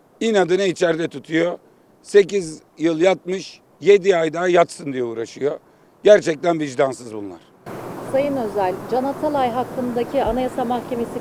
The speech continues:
Speaker 2: kararını son meclis oturumunda Meclis Başkan Vekili Gülizar Biçer Karaca okuttu. Ama Meclis Başkanı Numan Kurtulmuş'tan da bir açıklama geldi. Meclis Başkanı'nın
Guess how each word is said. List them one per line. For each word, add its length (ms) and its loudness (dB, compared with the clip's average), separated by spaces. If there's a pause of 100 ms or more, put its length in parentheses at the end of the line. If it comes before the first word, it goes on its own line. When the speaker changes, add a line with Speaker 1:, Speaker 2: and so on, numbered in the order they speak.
Speaker 2:
kararını 680 0 (580)
son 200 -2 (140)
meclis 340 -4
oturumunda 720 0
Meclis 360 -4
Başkan 400 -2
Vekili 380 -6
Gülizar 300 0
Biçer 420 -2
Karaca 320 0
okuttu. 560 -2 (560)
Ama 180 0
Meclis 360 -2
Başkanı 440 0
Numan 300 -2
Kurtulmuş'tan 800 -4
da 180 0
bir 100 -2
açıklama 560 -2
geldi. 580 0 (400)
Meclis 360 -2
Başkanı'nın 640 0